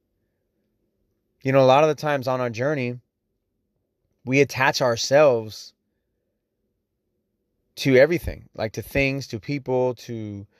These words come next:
and that's not really what life's about. Life is about an experience. We're here for experiences.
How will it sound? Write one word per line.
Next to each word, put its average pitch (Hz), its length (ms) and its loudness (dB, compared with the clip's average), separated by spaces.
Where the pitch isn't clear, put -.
and 127 160 -4
that's 151 200 2
not 156 240 4
really 151 220 4
what 120 160 0
life's 123 300 2
about. 120 400 -4
Life 147 260 4
is 165 120 -4
about 135 280 4
an 71 60 -18
experience. - 920 -10
We're 117 120 -6
here 151 320 2
for 131 200 0
experiences. 107 920 -8